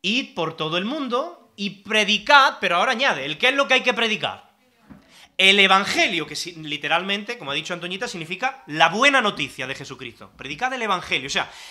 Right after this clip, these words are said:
el mensaje que como heraldos estamos llamados a proclamar es el evangelio.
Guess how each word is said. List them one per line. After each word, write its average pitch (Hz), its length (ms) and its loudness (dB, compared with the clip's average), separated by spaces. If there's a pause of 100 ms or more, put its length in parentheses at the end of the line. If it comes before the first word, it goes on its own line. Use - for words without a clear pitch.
(180)
el 226 220 -2
mensaje 233 760 -4 (520)
que 226 180 -2
como 220 380 -2
heraldos 220 540 2
estamos 247 360 -4
llamados 254 460 -2
a 180 180 2
proclamar 196 880 2 (540)
es 208 220 -2
el 254 100 0
evangelio. 156 580 0